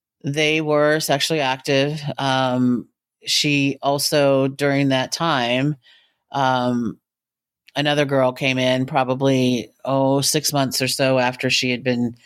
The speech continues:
with Jose, and another girl came in and his eyes were drawn to her. So, uh, Jose and her ended up splitting,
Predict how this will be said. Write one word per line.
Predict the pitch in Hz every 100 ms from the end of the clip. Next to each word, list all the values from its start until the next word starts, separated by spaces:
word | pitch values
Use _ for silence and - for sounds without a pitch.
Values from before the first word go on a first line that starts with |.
| - - _
with | 135 135 131 - -
Jose, | 147 139 135 123 123 120 123 120
and | 135 127 131
another | 131 135
girl | 131 135 127
came | 143 131
in | 123 120 120 123 123 _ - _ _ _ _ -
and | 139 131 131 135 135 135 135 135 131 131 135 - -
his | 143 135
eyes | 131 127 131 139
were | 135
drawn | 131 127
to | 131
her. | 190 226 151 135
So, | - 143 135 131 127 135 - - - - _ _ -
uh, | 139 131 120 - 53 - - -
Jose | 165 165 170
and | 160
her | 160 151 143 139 139
ended | 139 135
up | 127 - _ _
splitting, | - - 131 98 92